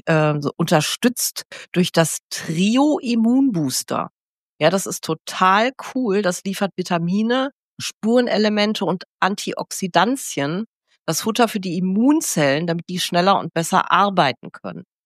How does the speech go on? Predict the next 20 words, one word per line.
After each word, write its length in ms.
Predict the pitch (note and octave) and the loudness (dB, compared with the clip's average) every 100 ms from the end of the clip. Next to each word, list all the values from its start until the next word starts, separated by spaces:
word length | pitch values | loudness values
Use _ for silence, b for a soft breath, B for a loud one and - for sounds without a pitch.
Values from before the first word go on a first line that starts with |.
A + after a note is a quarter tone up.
| _ _ - | _ _ 0
Da 100 | D3+ | 2
ist 160 | E3+ | 4
auch 120 | D#3+ - - | 2 0 -6
Biestmilch 920 | F#3 G#3+ - - - A3+ B3 B3+ - | -4 -2 -4 -8 -4 -2 -2 -4 -8
mit 140 | B3+ | -8
drin, 340 | - A#3+ D4 F4 _ | -4 -4 -4 -8 _
ne, 240 | F3 G#3+ B3 F3 | -2 -2 -2 -4
die, 240 | D#3 D#3+ | -4 -2
also 180 | D3+ C#3 | -4 -4
Kolostrum, 800 | - D3+ C#3+ - - A#3+ C4 D4 - _ _ _ - | 0 4 4 2 -4 -2 -2 -4 -8 _ _ _ -2
was 180 | E3+ | 0
ganz 260 | - F#3+ - | 2 0 0
viele 320 | - F#3+ - | 0 2 2
Antikörper 1080 | G3+ B3 - F#3+ - D#3 C3+ B2 D3+ D#3 G#3+ - | 2 0 -4 -6 -4 2 2 2 2 0 -2 -4
tatsächlich, 840 | E3+ D#3+ - D#3 - C#3+ - - - - | -2 -2 -2 -4 -4 -6 -6 -12 -12 -4
ähm, 380 | D3+ C#3+ C3+ C3+ _ _ _ _ - | -2 -2 -4 -8 _ _ _ _ -6
unterstützt, 840 | F3 D#3+ - - G#3 - - - - | 0 0 0 0 -2 -2 -10 -10 0
damit 400 | E3+ E3 E3+ - - | 2 2 -2 -6 -6
die 300 | F3+ F#3 F#3+ - _ | -2 0 -2 -6 _
positiv 760 | - G3+ F3 E3 - E3+ - | 0 2 2 -4 -4 -4 -6